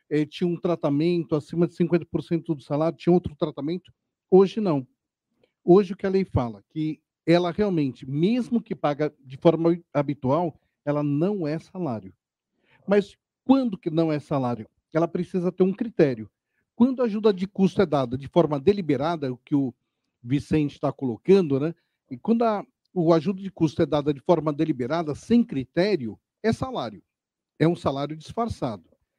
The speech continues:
Quando é dado em valor, é um salário. Ajuda de custo pressupõe um custo, pressupõe uma despesa. Então,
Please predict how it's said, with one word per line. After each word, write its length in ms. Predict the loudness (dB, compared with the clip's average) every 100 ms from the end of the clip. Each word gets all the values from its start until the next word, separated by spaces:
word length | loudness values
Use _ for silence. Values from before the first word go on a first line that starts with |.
| _ _
Quando 200 | 4 6
é 60 |
dado 300 | 4 0 0
em 120 | 0 0
valor, 640 | 0 -2 0 0 0 -4 _ _
é 80 | -4
um 100 | -4
salário. 520 | 0 -2 -2 -6 -10 _ _ _ 0
Ajuda 440 | 2 4 4 2
de 100 | 2
custo 420 | 0 2 2 0
pressupõe 800 | -2 0 0 -2 -6 6 6 6
um 120 | 0
custo, 640 | -2 0 0 -2 -8 -8 -10 _ _ _ _ 6
pressupõe 520 | 6 6 0 0 -2
uma 180 | -2 -4
despesa. 680 | -8 -8 -2 -2 -2 -12 -20 _ _ _ _ _ _ -6
Então, 380 | -4 0 -2